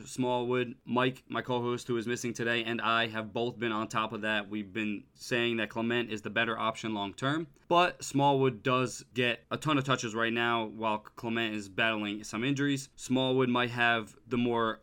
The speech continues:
opportunity, but I do think Clement is the better back, and he'll be more efficient with his opportunities. And on the other side of the ball for the Panthers, I mean, you're probably starting Cam Newton, Christian McCaffrey, and even Devin Funchess with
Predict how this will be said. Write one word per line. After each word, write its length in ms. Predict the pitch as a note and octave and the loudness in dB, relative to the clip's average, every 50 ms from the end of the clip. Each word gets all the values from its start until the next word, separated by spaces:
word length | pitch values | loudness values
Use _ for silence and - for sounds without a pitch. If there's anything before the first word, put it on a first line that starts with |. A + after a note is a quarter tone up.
| - | -2
opportunity, 720 | - A2+ A2+ - G#2+ - - D3 D3+ D#3 D#3+ D#3 F3+ F3+ | -2 -2 0 0 -4 0 2 4 4 4 4 2 0 -2
but 220 | D3+ A#2+ A#2 B2 A2+ | -2 -4 -4 -2 -2
I 80 | A2+ | -2
do 200 | A2 G#2 C3 C3+ | -2 0 0 0
think 220 | C3 C3 B2+ B2 - | 0 0 -2 -4 -4
Clement 400 | - B2 A#2 A#2+ A#2+ A#2 - A2+ | -4 -4 -2 0 -2 -2 -2 -4
is 160 | A#2+ A#2 G2+ | -4 -4 -4
the 80 | A2 | -6
better 240 | A2 G2+ A2 G#2+ G#2 | -4 -2 -2 -2 -2
back, 300 | G2 G2+ A2+ A2 G#2+ - | -2 0 0 0 0 0
and 80 | G#2 G2+ | -4 -4
he'll 120 | G#2+ G#2+ | -4 -4
be 200 | G2 F#2 A#2 A#2 | -4 -2 -2 0
more 180 | A2+ A2 G#2 G#2 | 0 0 -2 -4
efficient 480 | G2+ - - G#2+ G2+ - G2+ G2 F#2 | -4 -4 -6 -6 -4 -4 -6 -6 -6
with 160 | F#2+ A2+ A2+ - | -6 -6 -4 -4
his 140 | G#2+ G2 | -4 -4
opportunities. 720 | G2 G2 - - F#2+ - G#2 G2 G2 F#2 F2 E2+ - - - - - | -4 -6 -8 -10 -14 -10 -8 -6 -6 -8 -10 -12 -18 -20 -20 -14 -4
And 220 | - C#3 C#3 C3 C3 | 0 2 2 4 4
on 140 | C3+ C3+ | 4 4
the 80 | C#3+ D3+ | 4 4
other 100 | D#3+ D3+ | 2 2
side 220 | C#3 D3 D3 C3+ | 0 2 2 2
of 60 | B2+ A#2+ | 2 0
the 60 | A#2 | 0
ball 280 | G#2 A#2 A2+ A2 A2+ | 0 0 0 0 0
for 260 | G#2+ - A#2 A2 G#2+ G#2+ | -2 -4 -2 -2 0 0
the 240 | G2+ G#2 G2+ F#2+ | -2 -2 -4 -4
Panthers, 560 | F#2+ - B2+ B2+ B2 A2 G2+ G#2 G2+ F#2 - - _ - | -4 -2 0 0 0 0 0 -2 -2 -2 -4 -10 _ -2
I 60 | A#2+ B2+ | 2 4
mean, 180 | B2+ C3 B2+ | 4 4 4
you're 100 | B2 B2+ | 2 0
probably 320 | - - D3 C#3+ C3 C#3 C3+ | 0 2 0 2 2 2 0
starting 320 | C3+ - C3 B2+ C3 B2+ | 0 0 -2 0 0 -2
Cam 300 | B2 - A#2 A#2 A#2+ A#2 | -2 0 0 0 2 2
Newton, 400 | A2+ A2+ A2 A2 A2+ A2+ A#2 A2 G#2+ - - - - - | 2 2 2 0 0 0 -2 -2 -4 -8 -16 -20 -18 -8
Christian 320 | - C#3 C3 - B2+ A2+ | -2 -2 -2 0 0 -4
McCaffrey, 680 | G#2+ - A2 G#2 G#2+ A2 G#2+ - G#2+ G#2+ G#2+ G#2+ G#2+ G#2+ - | -4 0 2 2 2 2 0 -2 -2 0 2 2 0 0 -2
and 340 | G#2+ G#2+ G#2 G#2 G2+ G2+ - - | -4 -2 -2 -2 -2 -4 -6 -2
even 260 | - C3 C3+ B2+ B2 | 0 0 2 2 2
Devin 260 | G#2+ A#2 A#2 G#2 A2 G#2 | 0 0 0 -2 -4 -2
Funchess 500 | - A#2+ B2+ B2 - A2 G#2+ G2+ - - | -2 0 0 0 -2 -4 -4 -4 -4 -4
with 160 | A2 G2+ | -6 -6